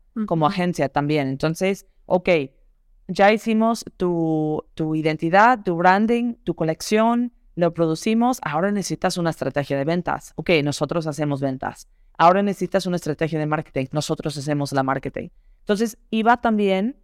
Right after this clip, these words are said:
Speaker 1: recargándome y jalando gente experto en e-, todas esas áreas, porque uno nunca puede hacer todo sola.
Speaker 2: No, imposible.
Speaker 1: Imposible. Entonces, me iba aliando, ¿aliándome?
Speaker 2: Sí.
Speaker 1: Creo que sí.
Speaker 2: Yo lo entiendo.
Speaker 1: Bueno,
Speaker 2: <laughs>
Speaker 1: me van a entender.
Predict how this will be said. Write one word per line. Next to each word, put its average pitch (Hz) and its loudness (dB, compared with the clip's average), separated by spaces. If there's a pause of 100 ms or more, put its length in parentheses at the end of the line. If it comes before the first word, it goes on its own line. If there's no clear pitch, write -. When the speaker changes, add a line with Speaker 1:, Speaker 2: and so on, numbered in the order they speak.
(260)
Speaker 1:
recargándome 196 0
y 175 -2
jalando 180 0
gente 185 -4
experto 208 0 (720)
en 180 0
e-, 175 2
todas 208 2
esas 196 -6
áreas, 180 2 (200)
porque 185 0
uno 202 2
nunca 214 0
puede 160 -2
hacer 147 -4
todo 135 -4
sola. - -8
Speaker 2:
No, 208 2
imposible. 202 0
Speaker 1:
Imposible. 139 -6 (240)
Entonces, 190 2
me 190 0
iba 196 4
aliando, 180 0 (180)
¿aliándome? 202 -4 (140)
Speaker 2:
Sí. 370 -10 (400)
Speaker 1:
Creo - -2
que 165 0
sí. 151 -4
Speaker 2:
Yo 311 4
lo 349 6
entiendo. 233 2
Speaker 1:
Bueno, 190 4
Speaker 2:
<laughs> - -10
Speaker 1:
me 240 2
van 240 6
a 196 4
entender. 151 2